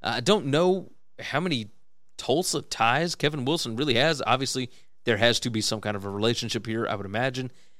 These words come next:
Uh, the guy was pretty good at Indiana.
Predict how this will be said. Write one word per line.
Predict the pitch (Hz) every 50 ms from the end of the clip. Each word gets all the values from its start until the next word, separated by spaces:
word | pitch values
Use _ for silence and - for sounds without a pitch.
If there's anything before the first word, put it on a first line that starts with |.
| - - - - - -
Uh, | - 113 120 117 123 123 - - - - - - - - - 139
the | 147
guy | 143 214 262 320 320 277 202 156 - - - - -
was | - 170 170 147 - - - - - - - - - - - - - - - - - - -
pretty | - 220 240 240
good | 147 143 165 165 127 - - - -
at | 127 131
Indiana. | 139 139 131 123 120 123 123 - - -